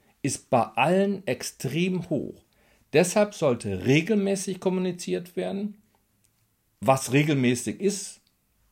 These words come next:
oder was Regelmäßigkeit bedeutet, hängt auch von der Art des Betriebes und der Behörde statt und von der Veränderungsgeschwindigkeit. Aus meiner Sicht, alle ein bis zwei Wochen muss auf jeden Fall kommuniziert werden.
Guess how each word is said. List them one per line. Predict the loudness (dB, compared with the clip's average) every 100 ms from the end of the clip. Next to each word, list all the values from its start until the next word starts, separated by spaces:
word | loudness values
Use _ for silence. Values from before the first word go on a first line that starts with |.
| _ -4
oder | 0 2 0 -2
was | -4 -2
Regelmäßigkeit | -2 0 0 -2 -4 -2 -2
bedeutet, | 0 2 2 -2 -10 -14 0
hängt | 2 2
auch | 0 -2
von | -2
der | -4 -2
Art | -2 -4
des | -8
Betriebes | -10 -10 -8 -6 -6 -8
und | -8
der | -6
Behörde | -6 -6 -6 -10
statt | -14 -18 -20 _ _ _ _ _
und | 4 4
von | 2 0
der | 0
Veränderungsgeschwindigkeit. | 0 -2 0 -2 -2 -4 -8 -14 -16 -14 -14 -16 -18 -18 -18 _ _
Aus | -12 -2
meiner | 2 4 4
Sicht, | 4 0 -6 _ _ _ _ _ _ _ 0
alle | 2 2
ein | 2 0
bis | -2 -4
zwei | -4 -2
Wochen | -2 -2 -4 -8 -12 _ _ _ _ _ _ _ _ _ _
muss | 2 4 4 2 -10 -10
auf | -8 -4
jeden | -2 -2
Fall | -2 -2 -2 -4
kommuniziert | -4 -4 -4 -8 -10 -10 -14
werden. | -18